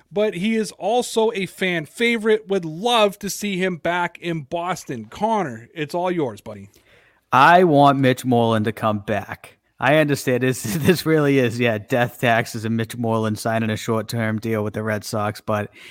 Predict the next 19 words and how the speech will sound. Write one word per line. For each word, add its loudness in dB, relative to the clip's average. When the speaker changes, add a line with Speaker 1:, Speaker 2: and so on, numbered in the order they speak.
Speaker 2:
he 6
is 6
clutch. 2
He's 0
good 4
to 4
hit 0
two 2
forty, 0
two -4
fifty, -2
twenty 0
home 0
runs. 0
He 0
plays 0
great 0
first 0
base. 0